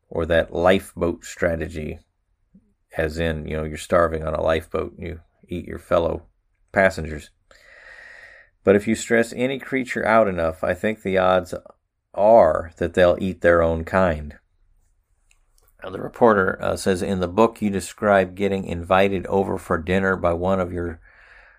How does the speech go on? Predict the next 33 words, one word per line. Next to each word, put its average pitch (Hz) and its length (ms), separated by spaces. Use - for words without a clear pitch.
oh 101 220
my 82 160
word, 78 360
by 85 120
one 98 240
of 95 140
your 90 100
sources 101 540
to - 200
eat 110 180
her 98 120
placenta. - 840
How 104 260
was 101 380
that? 80 380
Was 90 180
it 82 200
good?" 113 460
Here's 82 260
the 85 100
answer. 90 440
"Yeah, 117 360
it 104 160
was 95 260
really 120 260
the 101 140
prep 123 380
that 82 160
made 92 180
it - 140
taste 87 340
good. 85 300
Granted, 95 720